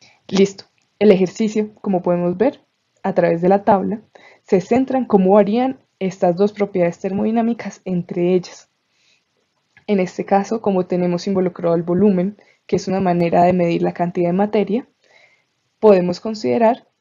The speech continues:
que, em, nos está probando el concepto de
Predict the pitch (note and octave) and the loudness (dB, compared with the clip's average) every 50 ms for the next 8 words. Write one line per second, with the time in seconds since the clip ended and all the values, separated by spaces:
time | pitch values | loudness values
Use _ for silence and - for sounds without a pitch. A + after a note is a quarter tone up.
0 | _ _ - - A#3 G#3+ C4 - - _ _ _ _ _ _ _ _ _ - G3+ | _ _ -4 -2 0 0 0 -2 -8 _ _ _ _ _ _ _ _ _ 0 2
1 | F#3+ F3+ F3+ F3+ F3 E3+ F3 F3 F3 - - _ _ _ _ _ _ _ _ _ | 2 4 4 2 2 0 -2 -4 -6 -6 -10 _ _ _ _ _ _ _ _ _
2 | _ _ _ _ - G#3 G3+ G3 G3 G3 F3+ - - F3+ F3 - F3 F3+ F#3 G3+ | _ _ _ _ 0 2 2 2 2 0 -2 -2 -4 -6 -4 -2 -2 0 0 0
3 | A3 A3 G#3+ G#3+ A3 G#3+ - G3 F3 F3 - G#3+ A3+ A3 - _ - A3 - - | -2 -2 -4 -4 -6 -6 -6 -8 -8 -6 -4 -4 -6 -6 -8 _ -10 -10 -10 -12
4 | _ F3 E3 E3 F3 E3+ - - | _ -8 -4 -2 -2 -2 -4 -8